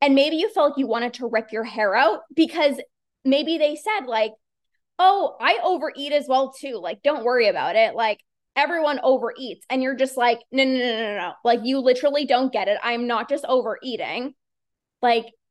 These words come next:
if I actually told you what I would be doing, like, you would probably be mortified,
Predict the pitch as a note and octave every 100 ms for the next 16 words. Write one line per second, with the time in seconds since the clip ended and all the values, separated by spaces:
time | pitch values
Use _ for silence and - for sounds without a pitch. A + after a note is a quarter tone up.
0 | - - - - C5 C#5+ D5+ - - G#4
1 | C#4 G4+ C#4+ D4+ D#4 E4+ F#4 - _ _
2 | _ - C#4 D4 C#4+ D4 D4 A#3+ C4+ A3
3 | A3 A#3+ D4 A#3 B3+ B3 B3 C4 E4 E4+
4 | C#4+ B3+ C4 B3+ B3 A3 G#3+ G#3 B2 C#2